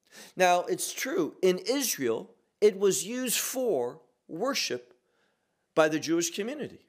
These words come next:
especially after the Greek Empire left and they were under the Romans. But that word speaks about a place of assembly, usually in regard to a government. And he says here, notice,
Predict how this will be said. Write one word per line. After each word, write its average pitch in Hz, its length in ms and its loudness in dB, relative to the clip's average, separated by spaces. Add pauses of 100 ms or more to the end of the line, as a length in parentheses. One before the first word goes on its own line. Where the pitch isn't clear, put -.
(120)
especially 196 640 2 (220)
after 233 680 -2 (380)
the 151 220 4
Greek 160 460 -2
Empire 131 680 0 (200)
left 175 540 2 (420)
and 151 200 2
they 147 100 4
were 135 200 0
under 139 240 0
the 185 320 2
Romans. 220 800 -4 (400)
But 190 320 2
that 262 260 4
word 220 360 0
speaks - 460 -2
about 135 460 -2 (360)
a 156 160 2
place 190 480 0
of 135 160 -8
assembly, 180 540 0
usually 165 720 -4 (160)
in 160 120 0
regard 160 400 4
to 160 140 0
a 160 40 0
government. 123 520 0 (260)
And 185 120 2
he 185 80 4
says 202 380 2
here, 185 240 4
notice, 190 640 -4